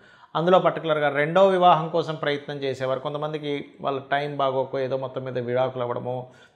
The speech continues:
ఏ, గ-, జీవిత భాగస్వామి something ఏదో ప్రాబ్లం రావడం వల్ల ప్రాబ్లం వస్తుంది వాళ్ళకి ఫస్ట్ వివాహం విషయంలో. అటువంటి వారికి this is the right time మీరు సెకండ్ వివాహం కోసం చేసుకోవడానికి. అలాగే ఉద్యోగ అవకాశాలు బ్రహ్మాండంగా ఉన్నాయని చెప్పి చెప్పుకున్నాము. కాకపోతే మీరు కాస్త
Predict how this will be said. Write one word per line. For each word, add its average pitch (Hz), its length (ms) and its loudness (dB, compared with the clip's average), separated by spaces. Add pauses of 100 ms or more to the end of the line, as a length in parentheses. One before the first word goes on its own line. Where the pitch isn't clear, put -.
(200)
ఏ, 147 40 -4 (400)
గ-, 123 240 -4
జీవిత 139 280 -6
భాగస్వామి 135 480 -4
something 151 400 -8
ఏదో 143 140 -6
ప్రాబ్లం 135 400 -4
రావడం 127 260 0
వల్ల 127 160 -4 (1500)
ప్రాబ్లం 170 280 4
వస్తుంది 139 280 -6
వాళ్ళకి 131 260 -4 (180)
ఫస్ట్ 151 200 -6
వివాహం 131 400 0
విషయంలో. 120 320 -12 (460)
అటువంటి 196 420 4
వారికి 147 600 4
this 127 120 -6
is 123 80 -10
the 127 160 0
right 131 360 -2
time 175 340 -6
మీరు 143 280 -8
సెకండ్ 139 380 -6
వివాహం 127 380 -4
కోసం 127 320 -10 (100)
చేసుకోవడానికి. 64 680 -10 (1160)
అలాగే 185 240 12
ఉద్యోగ 180 380 6
అవకాశాలు 165 420 6
బ్రహ్మాండంగా 151 540 0
ఉన్నాయని 143 320 -4
చెప్పి 131 200 -8
చెప్పుకున్నాము. 135 420 -8
కాకపోతే 131 480 -2
మీరు 147 160 -4
కాస్త 185 520 0